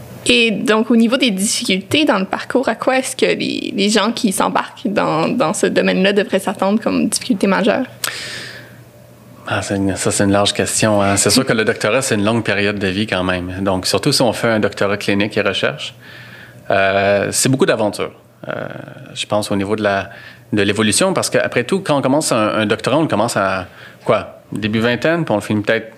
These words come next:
Speaker 2: quoi, mi-vingtaine, fin vingtaine. Donc, et en plus de,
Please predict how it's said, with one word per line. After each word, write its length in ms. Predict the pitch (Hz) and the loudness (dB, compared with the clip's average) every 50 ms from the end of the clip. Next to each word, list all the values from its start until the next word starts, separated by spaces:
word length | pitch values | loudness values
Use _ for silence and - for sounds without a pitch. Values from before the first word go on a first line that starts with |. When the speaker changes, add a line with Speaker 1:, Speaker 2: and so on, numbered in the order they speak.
| - - - - - - | -20 -20 -20 -18 -6 -2
Speaker 2:
quoi, 140 | 113 104 | -2 -2
mi-vingtaine, 640 | 98 98 101 104 107 113 113 107 135 131 135 135 131 127 | 0 -2 -2 -2 -2 -2 0 0 0 0 0 0 -2 -2
fin 140 | - 107 | -2 0
vingtaine. 380 | 104 107 104 107 - 143 151 156 - - - - - - - - | 0 0 0 0 0 -2 -2 -4 -4 -8 -10 -10 -10 -12 -6 -2
Donc, 220 | - 123 127 131 - - - - - - | 0 2 2 0 -2 -6 -14 -18 -12 -8
et 200 | - - - - - - | -6 -6 -6 -6 -4 -2
en 140 | 120 123 123 | 0 0 0
plus 360 | - 147 156 170 165 165 - | 0 0 0 0 0 0 0
de, 500 | 123 113 107 104 101 101 101 95 101 95 | 2 2 2 2 2 0 0 -2 -2 -4